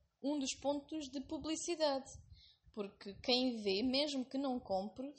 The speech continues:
faz publicidade. Porque neste, neste momento, <laughs> apesar de eu não ganhar nada, estou de certa forma a fazer publicidade. Ah, ou seja, esta mãe acabaria então por ganhar visualização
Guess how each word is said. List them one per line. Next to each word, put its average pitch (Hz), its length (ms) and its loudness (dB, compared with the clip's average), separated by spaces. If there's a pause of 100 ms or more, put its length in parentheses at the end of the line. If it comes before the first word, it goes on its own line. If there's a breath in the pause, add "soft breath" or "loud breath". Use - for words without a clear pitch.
faz 302 160 -2
publicidade. 330 440 -2
Porque - 200 -12
neste, 196 600 -2
neste 240 360 2
momento, 226 560 -2 (140)
<laughs> - 200 -20
apesar 247 600 0
de 226 80 0
eu 226 60 2
não 226 140 0
ganhar 196 380 2
nada, 180 400 0 (360 loud breath)
estou - 240 0
de - 100 -8
certa 262 280 -2
forma 269 340 0
a 269 40 -2
fazer 269 340 -4
publicidade. 262 840 -4 (760 loud breath)
Ah, 208 840 -4 (340)
ou 202 80 -6
seja, 185 480 -2 (120)
esta 196 300 -2
mãe 214 360 2
acabaria 202 480 -4
então 196 260 -4
por 190 220 -10 (140)
ganhar 190 580 -2
visualização 196 1000 -4